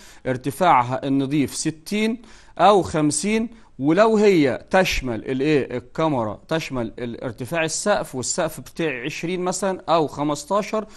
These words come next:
يبقى الخمستاشر زائد الخمسين تديني خمسة وإيه؟ خمسة وستين من الخارج.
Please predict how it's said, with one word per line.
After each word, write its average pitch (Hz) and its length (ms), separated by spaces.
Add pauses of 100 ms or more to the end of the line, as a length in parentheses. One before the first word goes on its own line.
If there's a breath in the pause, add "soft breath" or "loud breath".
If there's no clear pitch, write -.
(220 loud breath)
يبقى 139 200
الخمستاشر 143 920
زائد 127 420
الخمسين 156 720 (240 loud breath)
تديني 139 400
خمسة 160 440
وإيه؟ 147 320 (320 loud breath)
خمسة 143 540 (200)
وستين 131 840
من 131 320
الخارج. 110 480